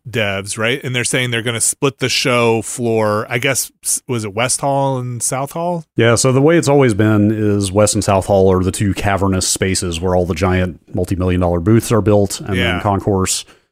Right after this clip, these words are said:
Speaker 2: is the thing that connects them, and that's where the little, like, extremely unassuming meeting rooms, like,
Speaker 1: Right.
Speaker 2: I'm sure, I mean, I've been to a bajillion meetings in Concourse Hall, and, like,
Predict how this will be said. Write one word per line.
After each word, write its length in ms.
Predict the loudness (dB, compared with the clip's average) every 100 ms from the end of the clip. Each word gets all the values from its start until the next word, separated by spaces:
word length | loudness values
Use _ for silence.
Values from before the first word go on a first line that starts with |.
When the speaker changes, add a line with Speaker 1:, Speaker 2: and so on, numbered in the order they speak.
| _ _ _
Speaker 2:
is 160 | -8 -8
the 80 | -2
thing 160 | -2
that 80 | -2
connects 340 | 0 0 0 0
them, 200 | 2 4
and 140 | 4
that's 160 | 0 0
where 160 | 0
the 80 | 2
little, 340 | 2 2 0
like, 240 | -2 -4 -8 _ _ _
extremely 760 | -6 -4 -2 2 4 6 4 4
unassuming 640 | 2 2 4 2 4 2
meeting 280 | 2 2 0
rooms, 360 | -4 -8 -8 -8
like, 160 | -8
Speaker 1:
Right. 180 | -8 -14 _ _ _ _ _ _ _
Speaker 2:
I'm 80 | -14
sure, 240 | -6 -4 -4
I 160 | -4
mean, 120 | -6 -4
I've 160 | -4
been 160 | -2 -2
to 140 | -4
a 40 | -4
bajillion 540 | -6 -2 -2 0 0
meetings 440 | -2 -2 0 -2 -2
in 220 | -2 -2 -4
Concourse 400 | -4 -2 -2 0
Hall, 340 | 2 4 2
and, 180 | 0 -2
like, 300 | -2 -4 -6